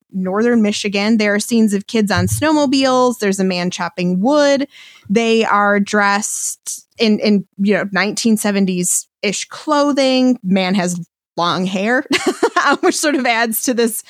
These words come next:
northern Michigan nineteen seventies feel. And then they're filming out the window of a moving vehicle. And there's a dark object off in, in the background, um, out behind some trees. <clears throat>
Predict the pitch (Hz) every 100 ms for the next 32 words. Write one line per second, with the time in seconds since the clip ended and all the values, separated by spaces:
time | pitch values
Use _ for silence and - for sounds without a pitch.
0 | - - 226 240 240 233 226 254 247 226
1 | 220 226 240 233 226 240 254 240 220 220
2 | 349 - 302 370 427 - 320 320 285 262
3 | 254 269 233 247 247 240 226 226 226 214
4 | 220 196 262 285 - 85 - - - _
5 | 240 233 226 208 233 220 208 208 226 -
6 | 196 196 185 196 196 - 196 190 196 -
7 | - _ _ _ _ _ _ - 220 220
8 | 214 226 202 190 - 190 190 185 190 -
9 | 180 180 180 180 190 - 269 208 202 202
10 | 226 220 226 214 202 202 - -